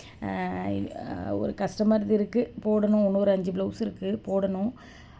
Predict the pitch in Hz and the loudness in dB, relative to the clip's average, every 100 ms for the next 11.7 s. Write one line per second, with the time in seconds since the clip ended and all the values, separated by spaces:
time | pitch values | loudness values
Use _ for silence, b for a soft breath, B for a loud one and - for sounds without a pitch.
0 | B 196 196 196 220 208 202 214 196 185 | B 0 2 6 6 6 2 2 2 2
1 | - 214 208 - 175 - - 180 175 175 | -2 0 0 -2 -4 -4 -4 -4 -2 -2
2 | 170 170 170 175 - 208 208 208 202 208 | -2 -2 -2 -4 0 2 4 4 4 4
3 | 202 - 196 196 202 190 185 185 180 175 | 2 2 0 0 -2 -2 -2 0 0 0
4 | 175 233 - B B 202 190 190 185 185 | 0 -2 -4 B B 2 2 6 4 2
5 | - 202 180 175 180 175 180 175 - 180 | 0 0 2 2 2 4 2 2 -2 -4
6 | 175 185 175 180 180 180 170 180 175 - | -2 -4 -2 -2 -2 -2 -2 0 0 0
7 | 190 180 180 185 185 202 190 - 220 208 | 0 0 0 0 2 4 2 4 4 4
8 | 180 175 175 180 170 175 170 160 165 170 | 4 2 2 2 2 0 -2 -2 -2 -2
9 | B B B 180 185 190 185 185 185 185 | B B B 2 4 6 4 2 2 2
10 | 170 175 175 165 190 190 180 170 175 175 | 2 0 2 0 0 -2 0 0 2 -2
11 | 185 180 180 175 160 165 | 0 0 2 0 0 -2